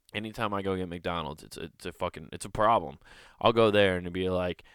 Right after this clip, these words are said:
"Hey, uh, McDonald's, I would like a, uh, ten-piece nugget meal with buffalo sauce, large with a sweet tea, and also give me two McDoubles plain."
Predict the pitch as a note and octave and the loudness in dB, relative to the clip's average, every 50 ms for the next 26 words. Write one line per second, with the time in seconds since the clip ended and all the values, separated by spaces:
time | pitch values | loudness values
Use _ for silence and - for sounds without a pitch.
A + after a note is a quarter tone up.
0 | _ _ _ _ G#2+ G#2+ G#2+ G2+ F#2+ F2+ E2+ - _ - G2 F#2+ F#2 F2+ F2+ F2+ | _ _ _ _ 6 8 8 8 6 4 0 -4 _ 0 2 4 4 4 2 2
1 | E2+ F#2 F#2+ F2+ - G#2+ G2 F#2+ F#2 F2 E2+ E2+ - - - G2 G#2 G#2+ G#2+ G2+ | 0 -2 -6 -4 -2 -2 -2 0 -2 -2 -6 -8 -8 -2 0 2 2 2 0 0
2 | G2+ G#2 G2+ G2 F#2+ - - - - F#2+ G2+ G2+ G2 G2 F#2+ F#2+ G2 F#2+ F#2+ F#2+ | 4 4 4 4 4 0 -4 -4 2 2 4 4 4 2 2 2 0 0 0 0
3 | F#2 - - F#2 F2+ F2 E2+ E2+ E2 E2 E2+ E2 D#2+ D#2 - - - A#2 A2 G2+ | -2 -2 -2 -2 0 0 0 0 0 -2 -2 -2 -4 -6 -6 -4 -4 -4 -4 -4
4 | - A2+ G#2+ F#2+ - - G#2 G#2+ G#2 G2+ G2+ G2 - D2 F#2 F#2 F#2 F#2 F2+ F#2 | -4 -6 -6 -6 -8 -6 2 4 4 4 4 2 -4 -4 -6 -4 -4 -4 -4 -4
5 | F2 F2 _ G#2 G2+ G2 - G2 F#2+ F#2+ F2 - - G2 F#2 F#2 F2+ F2+ F2 - | -6 -2 _ 2 2 4 2 0 -2 -2 -2 -2 -2 0 0 2 2 0 -2 -4
6 | - - - - _ _ F#2+ F#2+ G#2 G2+ G2+ G2+ G2+ G2+ G2+ F2 F2 D#2+ - - | -10 -16 -18 -20 _ _ 2 4 6 6 6 4 2 0 -6 -8 -8 -10 -10 -6
7 | - A2+ G#2+ - - - F2 E2+ - - - - - - _ - G#2+ A2 G#2+ G2 | -4 -4 -4 -4 -6 -10 -10 -10 -10 -14 -20 -20 -20 -18 _ -2 0 0 0 0
8 | F#2 F#2 F2 - G2 F2+ F2+ F2+ F2 F2 E2+ - - - F#2 F#2 F2+ F2+ F2+ - | 0 -2 -2 -2 -6 -6 -6 -8 -8 -8 -10 -12 -10 -8 -4 -4 -2 -2 -4 -6
9 | - F#2 F2 E2+ D#2 _ D#2+ D#2 - - D#2 - - D#2 D2 G1+ - | -8 -10 -12 -12 -8 _ -6 -6 -6 -8 -12 -12 -14 -14 -14 -14 -16